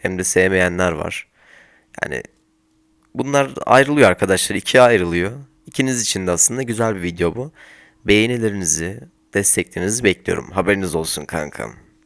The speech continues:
Şu sargıyı basayım da rushlayacağım o adamları ya. Bot geldi herhalde, bot var yanımda.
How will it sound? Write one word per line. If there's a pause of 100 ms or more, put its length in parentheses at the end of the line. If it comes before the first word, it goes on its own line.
(600)
Şu (180)
sargıyı
basayım
da
rushlayacağım
o
adamları
ya. (1000)
Bot
geldi
herhalde,
bot
var
yanımda.